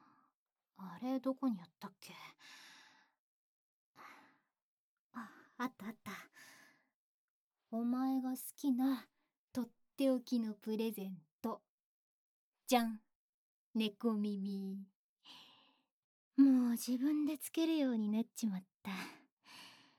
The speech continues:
慣れたくなかったな。<laughs> にゃーにゃー。好きだろ？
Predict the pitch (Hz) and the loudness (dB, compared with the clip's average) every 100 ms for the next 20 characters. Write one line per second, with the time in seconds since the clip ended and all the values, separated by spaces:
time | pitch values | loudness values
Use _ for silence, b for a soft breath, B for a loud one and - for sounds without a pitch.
0 | B B _ _ - 269 226 208 202 214 | B B _ _ 4 4 4 0 -2 -4
1 | 208 185 220 - - 262 247 262 277 294 | -6 -8 -8 -12 -4 0 2 2 0 -2
2 | 285 - _ _ _ _ _ _ _ - | -8 -12 _ _ _ _ _ _ _ -12
3 | - - 247 _ _ _ _ - B B | -10 -10 -12 _ _ _ _ -16 B B
4 | B B B B B B _ _ _ - | B B B B B B _ _ _ -2
5 | 220 233 226 208 175 160 - 254 254 202 | 2 2 0 -4 -10 -6 4 6 6 2
6 | - _ _ _ _ _ _ _ b b | -12 _ _ _ _ _ _ _ b b
7 | b b b _ _ _ _ _ - - | b b b _ _ _ _ _ -8 -8
8 | - 294 233 175 214 262 | -4 -2 -2 -2 -2 -4